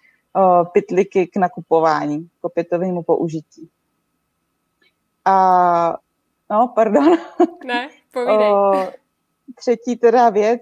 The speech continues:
Speaker 1: která se teda, o, v, taky v té, o, době epidemie ukázala jako dost důležitá, že dělám, je překládání z,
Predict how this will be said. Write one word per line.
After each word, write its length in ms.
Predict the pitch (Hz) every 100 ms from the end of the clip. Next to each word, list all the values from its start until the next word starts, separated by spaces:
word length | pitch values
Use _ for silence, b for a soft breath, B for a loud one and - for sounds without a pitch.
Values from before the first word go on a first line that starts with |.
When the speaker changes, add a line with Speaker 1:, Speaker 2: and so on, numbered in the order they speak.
| - _
Speaker 1:
která 320 | 208 220 226
se 120 | 214
teda, 500 | 208 190 196 196 -
o, 360 | 185 180 175 180
v, 140 | _
taky 280 | 180 - 196
v 100 | _
té, 440 | 185 185 175 -
o, 240 | 180 175 175
době 340 | 185 202 -
epidemie 560 | - 185 202 202 196 185
ukázala 580 | 202 180 180 185 175
jako 380 | 180 180 - 180
dost 200 | 175 185
důležitá, 680 | 175 185 180 185 196 214 185
že 160 | 185 165
dělám, 440 | 175 190 196 196 - B B B B _
je 320 | 196 196 190
překládání 960 | 190 196 202 196 190 185 185 190 190
z, 100 | 190